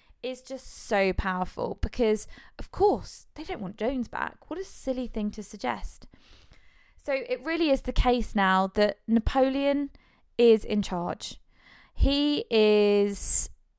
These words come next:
fully put himself at the top. He sat on the front of a raised platform. So structurally, he's actually placed himself at the top for all the meetings. And then, interestingly, the windmill was to be built after all.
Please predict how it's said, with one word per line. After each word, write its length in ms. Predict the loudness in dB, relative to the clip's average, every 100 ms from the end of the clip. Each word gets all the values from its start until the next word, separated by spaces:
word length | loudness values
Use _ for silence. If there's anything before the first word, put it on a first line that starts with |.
| _ -12
fully 640 | -2 6 6 6 0 -4 -2 2
put 140 | 2
himself 420 | 2 4 4 4
at 60 | -4
the 80 | -6
top. 380 | 2 2 2
He 100 | -2
sat 320 | -6 -4 -4 -2
on 80 |
the 40 | -2
front 360 | 0 0 0
of 80 | -2
a 80 | -2
raised 460 | 4 4 4 -2 -4
platform. 560 | -4 -4 -2 0 0 -2 -14 -4
So 180 | -2 0
structurally, 680 | -2 -6 -6 -10 -14 -12
he's 160 | -12 -12
actually 320 | -12 -12 -10
placed 460 | -4 2 2 0 -2
himself 460 | 0 2 0 0
at 80 | -6
the 60 | -4
top 280 | 0 0
for 120 | 0 -2
all 100 | 0
the 80 |
meetings. 680 | 2 2 0 -2 0 0 -2 -10 -20 -20 -20 _ -20 -20 -20 _
And 240 | -6 -2
then, 140 | -2 -2
interestingly, 1000 | -2 -2 0 0 4 6 6 4 2 -2 -12 -14 0
the 100 | 4
windmill 480 | 6 6 6 8
was 200 | 6 0
to 120 | -2 -4
be 140 | -4
built 460 | 0 2 2 -2 -18 _
after 400 | -2 -2 -4 -12 -6
all. 420 | -4 -4 -8 -14